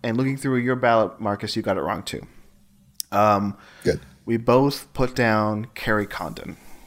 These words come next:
Speaker 1: Uh, we, we thought she was
Speaker 2: I
Speaker 1: gonna
Speaker 2: thought she
Speaker 1: win.
Speaker 2: could do it. I
Speaker 1: I
Speaker 2: thought
Speaker 1: thought
Speaker 2: she
Speaker 1: so
Speaker 2: could do
Speaker 1: too.
Speaker 2: it.
Speaker 1: I, I,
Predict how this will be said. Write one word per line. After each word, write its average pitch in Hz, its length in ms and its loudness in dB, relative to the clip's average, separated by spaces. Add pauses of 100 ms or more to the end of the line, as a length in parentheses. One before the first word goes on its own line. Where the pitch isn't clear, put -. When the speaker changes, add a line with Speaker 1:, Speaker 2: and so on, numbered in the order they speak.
(280)
Speaker 1:
Uh, 58 720 -4 (180)
we, 107 280 -6
we 104 160 -4
thought 110 260 4
she 113 100 -4
was - 60 -4
Speaker 2:
I - 100 -4
Speaker 1:
gonna 170 120 4
Speaker 2:
thought - 40 4
she 208 60 8
Speaker 1:
win. 180 80 6
Speaker 2:
could 185 160 2
do 214 260 6
it. 196 160 4
I - 40 -4
Speaker 1:
I 139 40 -2
Speaker 2:
thought 175 240 8
Speaker 1:
thought 180 100 8
Speaker 2:
she 190 60 4
Speaker 1:
so 202 60 4
Speaker 2:
could 185 140 4
do 98 180 4
Speaker 1:
too. 90 60 2
Speaker 2:
it. 85 120 2 (420)
Speaker 1:
I, 143 220 6
I, 143 160 4